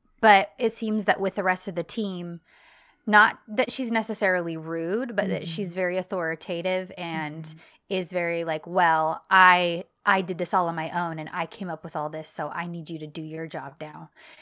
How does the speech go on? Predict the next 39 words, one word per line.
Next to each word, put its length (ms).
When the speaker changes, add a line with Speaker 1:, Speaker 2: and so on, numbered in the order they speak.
Speaker 2:
Yeah. 160
Speaker 1:
And 160
then 180
now 360
she's 480
clearly 280
has 280
a 100
problem 360
with 100
Celine. 580
Speaker 2:
Mm-hmm. 460
Speaker 1:
So 540
I 200
just 260
foresee 380
that 220
being 180
an 80
issue 340
if 120
Demir 340
sees 240
her 120
acting 380
that 160
way. 360
Speaker 2:
Yeah. 360
Oh, 160
yeah. 180
Well, 420
it 240
ki-, 140
it 140
kinda 220
<laughs> 40
reminds 380
me 180
of, 380